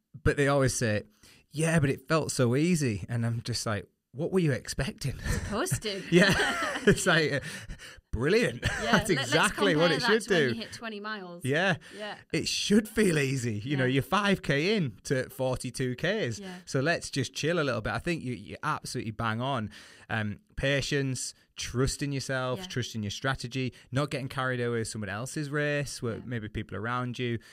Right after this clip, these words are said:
Speaker 1: um, a-, and, and believing in yourself. But then a question we get often asked at different events that we do is, when it does get tough, so for you, you're saying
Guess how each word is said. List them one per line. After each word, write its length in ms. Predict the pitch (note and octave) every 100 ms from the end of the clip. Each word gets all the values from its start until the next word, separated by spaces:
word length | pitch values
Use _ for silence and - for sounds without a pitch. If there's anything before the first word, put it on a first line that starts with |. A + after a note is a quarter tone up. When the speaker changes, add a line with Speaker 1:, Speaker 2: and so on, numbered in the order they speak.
| - - -
Speaker 1:
um, 300 | A2 G#2+ -
a-, 160 | A#2 B2
and, 180 | G#2+ -
and 140 | G#2+
believing 380 | A2+ A#2 C3 A#2
in 120 | G#2
yourself. 500 | G2 - G2+ F#2 - - - -
But 100 | D3
then 140 | D3 D3
a 60 |
question 480 | C#3 F3 F3 - D3
we 100 | C#3
get 220 | B2+ B2
often 420 | A#2 - - A2+
asked 300 | G#2 G#2 -
at 180 | A2 -
different 340 | - A2 A#2 A2
events 360 | A2 B2 -
that 160 | - F#2+
we 100 | G#2
do 240 | G#2 G2
is, 300 | F#2+ F#2 G#2+ - _ -
when 140 | C#3+
it 120 | F3
does 200 | E3+ D#3+
get 240 | B2 A2+ -
tough, 360 | - G#2+ - - _ -
so 140 | A#2
for 120 | A2+
you, 140 | A2+ A2
you're 220 | G#2+ G#2+
saying 240 | - G2+